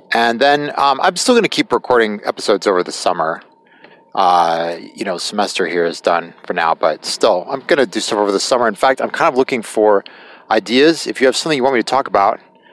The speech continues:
that you think would be interesting, uh, just shoot me an email.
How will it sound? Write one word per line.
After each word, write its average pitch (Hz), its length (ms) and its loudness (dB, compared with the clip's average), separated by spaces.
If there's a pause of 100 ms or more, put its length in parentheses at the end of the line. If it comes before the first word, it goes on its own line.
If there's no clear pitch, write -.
(320)
that 107 60 -4
you 104 40 -2
think 117 140 -2
would 101 80 -6
be 110 80 0
interesting, 101 640 -4 (140)
uh, 95 500 2 (240)
just - 180 -8
shoot 123 180 -4
me 120 60 -4
an 120 60 -2
email. 123 260 -2